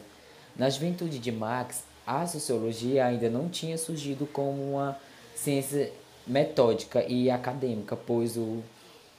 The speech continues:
o responsável pela formulação do método sociológico foi o francês Émile Durkheim. Porém, é, os conceitos presentes na obra de Marx,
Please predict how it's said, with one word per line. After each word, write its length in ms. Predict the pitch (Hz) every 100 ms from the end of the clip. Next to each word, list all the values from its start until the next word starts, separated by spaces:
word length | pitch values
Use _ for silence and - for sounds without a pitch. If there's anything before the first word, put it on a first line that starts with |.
| -
o 60 | 123
responsável 960 | 151 156 165 - 135 139 151 139 131 120 - -
pela 320 | 127 120 120
formulação 640 | 120 139 147 147 - 123
do 120 | 117 123
método 460 | 120 127 - 143
sociológico 760 | - 123 117 107 113 131 131 120
foi 280 | - 123 - -
o 140 | 160
francês 800 | 175 170 170 143 139 143 147 -
Émile 280 | 131 139 156
Durkheim. 520 | 160 139 120 - 104 101 - - - - - -
Porém, 540 | 151 160 147 147 156 -
é, 360 | 120 120 120 -
os 160 | 123
conceitos 720 | - 131 - 127 123 123 120
presentes 680 | - 147 147 156 127 123 -
na 220 | 123 110
obra 220 | 123 135 127
de 120 | 117
Marx, 540 | 107 120 127 123 -